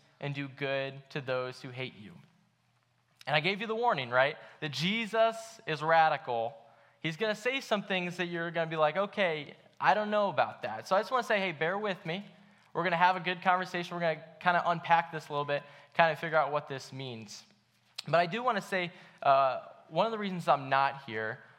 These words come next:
I'm not here to just help you guys become a better person. Uh, I don't want you to leave here today just thinking you have to pull up your bootstraps and, uh, just like, "All right,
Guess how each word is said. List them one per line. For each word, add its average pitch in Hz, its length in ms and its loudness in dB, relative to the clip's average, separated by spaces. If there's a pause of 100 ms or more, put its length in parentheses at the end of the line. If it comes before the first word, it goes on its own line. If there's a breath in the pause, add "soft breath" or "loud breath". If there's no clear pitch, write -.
(140 loud breath)
I'm 143 160 2
not 190 240 2
here 190 180 -4
to 160 120 -8
just 156 240 -8 (100)
help 156 300 -2
you 151 80 -6
guys 139 220 2
become 135 280 -4
a 123 40 -4
better 120 240 0
person. - 380 -12 (800 soft breath)
Uh, 143 280 6
I 147 100 2
don't 185 200 2
want 208 120 0
you 190 80 -6
to 170 40 -2
leave 170 200 -4
here 170 140 -2
today 147 280 -2
just 147 220 -8
thinking 156 280 -6
you 147 80 0
have 147 120 -2
to 147 80 -8
pull 160 180 -4
up 147 100 -6
your 147 80 -8
bootstraps 143 840 -2 (340 loud breath)
and, 143 280 -2
uh, 135 100 0
just 139 220 -10
like, 127 160 2
"All 180 120 6
right, 151 160 2